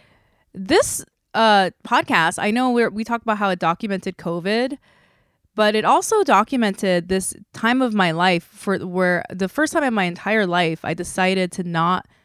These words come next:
be a serial monogamist, because I realized, I think I, I even, w-, like, we talked about this process through when it was happening. I realized, you know, after my divorce, I got in two, like, serious relationships back to back.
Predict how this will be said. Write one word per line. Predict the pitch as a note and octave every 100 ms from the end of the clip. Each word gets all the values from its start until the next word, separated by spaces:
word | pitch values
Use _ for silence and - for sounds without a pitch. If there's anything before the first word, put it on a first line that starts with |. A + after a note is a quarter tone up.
| _
be | F#3+
a |
serial | F#3 - G3 F#3+
monogamist, | F3 E3 D#3+ F#3 E3+ D#3 D#3 - -
because | G3 F#3 F3 - - - -
I | G#3+
realized, | G3+ A3 A#3 G3+ F3 E3+ E3+ -
I | G#3+
think | D4 D#4
I, | F3+ G3 D#3+
I | - G3
even, | G#3 G#3
w-, | F#3 F3 -
like, | F#3
we | F#3
talked | E3 - A#3 -
about | F#3 D#3+
this | E3+
process | - F3 D#3 - E3
through | - F#3
when | E3+
it | F3
was | E3
happening. | F3+ F3 - F#3 E3 - - -
I | A3
realized, | C#4 G#4 F4+ D4 B3
you | C4+
know, | B3
after | F#3+ G#3 C4
my | A3+
divorce, | F#3+ E3+ G3+ F#3+ F#3
I |
got | F#3 F#3+
in | F#3 -
two, | - C#4+ D4+ C#4
like, | G#3+
serious | - B3 A#3 -
relationships | E3 F#3 G3 F3 -
back | - D3 -
to |
back. | - C3+ E2+